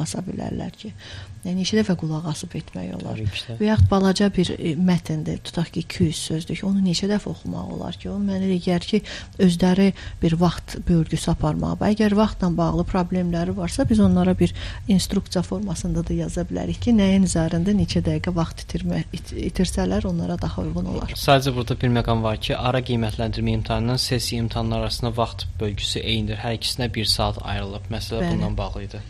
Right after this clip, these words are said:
Speaker 1: Yəni, nədir orada problem?
Speaker 2: Yəni ki, ara imtahanda qısa bir saat verilir, amma vaxtımız rahat yaza bilirik, sessiya imtahanda isə yaza bilmirik.
Speaker 1: O mümkün deyil. Əksinə,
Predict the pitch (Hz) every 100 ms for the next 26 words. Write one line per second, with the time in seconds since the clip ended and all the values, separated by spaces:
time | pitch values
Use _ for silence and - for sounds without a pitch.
0 | - - 214 214 208 202 202 202 240 180
1 | - 160 170 156 165 165 - 135 123 120
2 | - 117 120 123 117 123 117 110 113 113
3 | 113 - - - - 117 113 - - -
4 | - 120 - 113 110 - 104 113 117 110
5 | 110 107 98 - 110 107 - 110 107 104
6 | 110 107 107 110 117 135 143 - 120 -
7 | 113 110 110 104 104 - 110 98 98 92
8 | 90 92 - - - 214 208 208 202 190
9 | 208 196 196 180 - 180 - 196